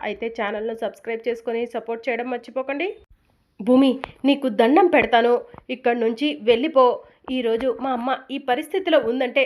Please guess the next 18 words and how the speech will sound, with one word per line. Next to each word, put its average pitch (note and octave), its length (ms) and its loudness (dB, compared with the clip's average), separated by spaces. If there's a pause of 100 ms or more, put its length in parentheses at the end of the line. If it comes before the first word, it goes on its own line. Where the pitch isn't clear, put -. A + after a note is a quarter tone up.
(120)
దానికి C4 340 -6
కారణం B3 540 -2
నువ్వే" C#4 280 0 (160)
అని - 160 -6
చెప్పి B3 300 -6 (160)
గగన్ A#3 360 -4
భూమిని B3 460 -4
నెట్టేస్తూ C#4+ 520 -2
ఉంటాడు. B3 460 -4 (460)
ఇక D4 180 -6
భూమి A#3 380 -4 (100)
ఏడుస్తూ B3 480 -4 (280)
వెళ్తూ B3 280 -6
ఉంటుంది. B3+ 460 -4 (720)
"అన్నయ్య, A#3 300 6 (380)
పాపం C4 420 6
అన్నయ్య, A#3 320 4
భూమి, A#3+ 400 -2